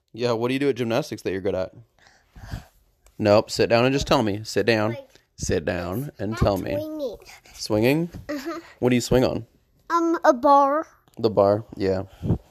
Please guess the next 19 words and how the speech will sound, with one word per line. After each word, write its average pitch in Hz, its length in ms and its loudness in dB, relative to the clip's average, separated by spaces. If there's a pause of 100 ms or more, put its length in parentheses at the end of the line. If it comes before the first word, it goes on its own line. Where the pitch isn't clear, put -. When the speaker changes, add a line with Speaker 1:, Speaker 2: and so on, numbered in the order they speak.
(560)
Speaker 1:
That's, 139 220 2
uh, 143 260 6
like, 143 140 2 (120)
a 135 60 0
lot 147 160 4
of 143 80 0
fun? 175 220 -2 (200)
Speaker 2:
And 339 140 -14
sometimes 403 680 0 (380)
when 320 140 4
I 370 400 6
hang, 349 220 -6 (340)
and 330 200 -8
sometimes 392 580 -10 (280)
I'm 359 140 -2
hanging 339 380 -4
by 330 180 -2
my 269 280 -6 (1300)
feet. 381 300 2